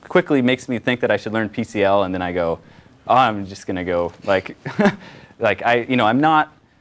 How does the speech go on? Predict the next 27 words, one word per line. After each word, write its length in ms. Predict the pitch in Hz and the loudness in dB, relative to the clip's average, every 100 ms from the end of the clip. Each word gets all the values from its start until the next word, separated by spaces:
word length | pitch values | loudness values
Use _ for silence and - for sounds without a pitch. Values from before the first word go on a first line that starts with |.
| _ _ - | _ _ -6
like, 240 | 107 - | -6 -6
there's 240 | 113 127 131 | -2 0 2
still 200 | 180 165 | 4 4
an 80 | |
arti-, 260 | 127 135 131 | 4 2 2
artist 320 | 113 135 151 | 2 2 2
side 180 | - 160 | 2 2
of 60 | 165 | 2
me, 140 | 170 | 2
which, 280 | 135 - - | 0 -2 -4
like, 240 | 107 104 | -2 -2
is 300 | 104 95 - _ _ | -2 -6 -12 _ _
a 100 | 101 | -8
fearfully 840 | 101 - 113 110 110 104 101 101 95 - _ - | -8 -2 -2 0 0 2 2 0 -2 -10 _ -6
inept 340 | 107 107 - | -2 -2 -4
computer 260 | - 113 107 | -8 -4 -2
programmer 540 | - 107 104 104 104 | 2 2 2 2 0
that 100 | 98 | 2
I, 60 | 92 | 2
like, 180 | 95 90 | 2 0
hide 480 | - 98 101 101 - | 0 2 2 0 -6
my 120 | 98 | -8
code 300 | - 110 107 | 0 0 0
from 140 | 117 | -4
people 240 | 113 110 110 | -6 -4 -4
sometimes. 540 | 113 113 110 107 - | -4 -2 -2 -2 -4
But, 280 | - 104 | 0 2